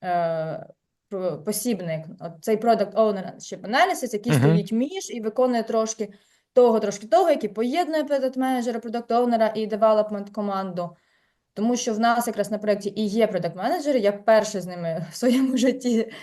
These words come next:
Speaker 1: стикнулася, я не знала, чим вони займаються, а тепер вже знаю.
Speaker 2: Мгм.
Speaker 1: Є продакт-стратегі команда, є маркетинг, і якраз оце дуже добре описано в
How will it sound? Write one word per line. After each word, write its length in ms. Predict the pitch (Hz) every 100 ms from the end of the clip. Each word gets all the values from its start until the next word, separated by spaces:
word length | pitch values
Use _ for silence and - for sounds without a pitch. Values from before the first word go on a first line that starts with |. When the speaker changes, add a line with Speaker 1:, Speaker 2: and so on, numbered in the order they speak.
| 262
Speaker 1:
стикнулася, 640 | - 262 220 254 320 320 311
я 80 | 240
не 200 | 226 247
знала, 260 | 269 262
чим 220 | 247 269 226
вони 200 | 220 208
займаються, 720 | 202 185 247 294 277 277 220
а 160 | 208
тепер 300 | 202 202 220
вже 140 | 196 202
знаю. 520 | 202 196 190 180 175 -
Speaker 2:
Мгм. 280 | 156 139 123
Speaker 1:
Є 80 | 160
продакт-стратегі 920 | 240 226 220 - 185 254 302 262 262
команда, 500 | 254 233 226 214 202
є 160 | 185 185
маркетинг, 680 | 180 202 294 403 320 247 226
і 40 |
якраз 260 | 233 233 262
оце 200 | 233 240
дуже 300 | 208 269 285
добре 360 | 208 220 226 226
описано 560 | 190 208 220 220 196
в 320 | 185 190 175